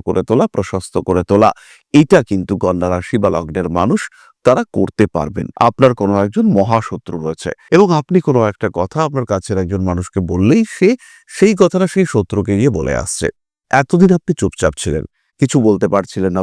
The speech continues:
ভাবছিলেন কিছু বললেই সেই মানুষটা গিয়ে বলে আসবে। এবার কিন্তু আপনি অন্যভাবে ব্যাপারটাকে ইউজ করতে পারবেন, অর্থাৎ ওই শত্রুকে কিছু বলতে চাইছেন,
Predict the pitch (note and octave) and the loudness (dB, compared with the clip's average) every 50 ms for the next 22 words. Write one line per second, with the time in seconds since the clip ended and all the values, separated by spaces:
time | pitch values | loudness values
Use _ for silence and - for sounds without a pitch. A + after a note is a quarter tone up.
0 | F2+ G#2+ G#2+ F#2+ - - A2 G2+ G2 - G2+ - - F2+ E2 F#2 F#2+ F#2+ F#2+ G#2 | -2 -2 -4 -4 -4 -4 -4 -4 -4 -6 -8 -8 -6 -4 -2 0 2 2 4 4
1 | A2+ B2+ C3 B2 _ _ _ _ _ - - - E3 E3+ D#3 C#3+ B2+ G#2+ G2+ - | 4 4 2 2 _ _ _ _ _ -8 0 2 4 4 4 2 0 0 -2 -4
2 | - G#2+ F#2+ F2+ F#2+ G2+ G2+ - - - G#2+ F#2+ G2+ F#2+ F#2+ F#2+ F#2+ F#2+ F#2+ - | -4 -6 -4 -2 0 0 0 -2 -2 -6 -4 -2 0 0 0 0 0 -2 -2 -4
3 | - A#2 A2+ A2 - _ _ _ _ _ _ - C#3 D3 D3+ G#3 A#3 A3+ G3 - | 0 0 0 0 0 _ _ _ _ _ _ 4 4 6 6 4 2 2 0 -2
4 | D3 A#2 F#2+ - G2+ F#2+ F#2 F2+ - D3+ F3 - - B2 B2 A#2+ C3 C3 B2 A2 | -4 -4 -4 -4 -4 -6 -4 -4 -4 -6 -6 -4 -2 0 0 2 4 4 4 2
5 | F#2+ G2+ F#2+ G2 F2+ F2 - - F#2 - - G#2 G#2+ A#2 D3+ B2+ F#2+ F#2+ F2 - | 2 0 -2 -2 -2 -2 -4 -4 -10 -6 -6 -6 -4 0 0 0 0 -2 -4 -6
6 | - F2 F2 E2 - F#2 E2 F2+ F2 E2 D#2 - F2+ D2+ - - - - - - | -6 -6 -4 -2 -2 -2 -2 0 -2 -2 -2 -2 -4 -4 -6 -8 -16 -10 -2 2
7 | - B2+ B2+ - F#3+ F3+ - - - B2+ D3+ F#3 G3+ F#3+ _ _ _ - - - | 2 2 2 2 0 -2 -2 2 2 4 4 4 2 0 _ _ _ -14 -6 0
8 | - E3 D#3+ - - - F3+ F3+ - F#3+ E3+ - E3+ D3 - - F3 E3 B2+ A2 | 0 0 0 0 0 0 0 2 2 0 0 0 -4 -6 -2 0 0 2 4 4
9 | A2 A2 G#2 - B2+ A2+ - - G2 G2+ G#2+ - - - A#2+ | 4 4 4 4 2 2 2 0 0 0 0 -2 0 0 0